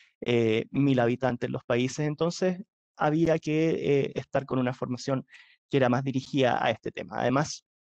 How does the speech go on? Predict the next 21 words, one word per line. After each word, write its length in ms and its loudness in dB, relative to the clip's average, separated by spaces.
se 180 -2
desprende, 440 0
¿cierto?, 340 0
esta, 400 2
o 100 2
esta 160 -2
formación 560 -4
más 340 -4
informativa, 960 0
¿cierto?, 400 -2
sigue 640 2
los 140 0
lineamientos 580 -2
del 140 -4
informe 520 -4
Flexner, 520 -4
que 100 -6
a 60 0
la 60 0
larga 260 0
plantea 480 0